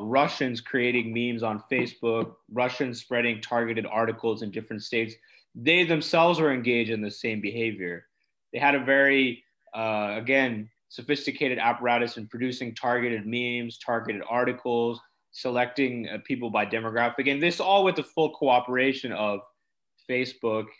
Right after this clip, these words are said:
and, uh, Twitter. So, and, and another point is that they were involved in advising the traditional media.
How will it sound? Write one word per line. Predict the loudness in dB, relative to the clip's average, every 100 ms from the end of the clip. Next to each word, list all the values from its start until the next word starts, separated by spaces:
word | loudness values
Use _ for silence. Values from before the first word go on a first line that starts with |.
| _ -6
and, | -4 -4 -6 -6
uh, | -6 -6 -8
Twitter. | -4 -2 -2 -6 _ _ _ _ _ _ _ _ _
So, | -8 2 4 4 2 -8 _ _ _ -4
and, | -4 -2
and | -8 -8 _ _
another | -2 0 2 2
point | 2 0 2
is | 0
that | 0 2
they |
were | 4 4
involved | 2 4 4 4
in | -2
advising | -4 -2 4 4 4 0 -4
the | -6
traditional | -8 0 0 0 -4 -6
media. | -6 -6 -6 -8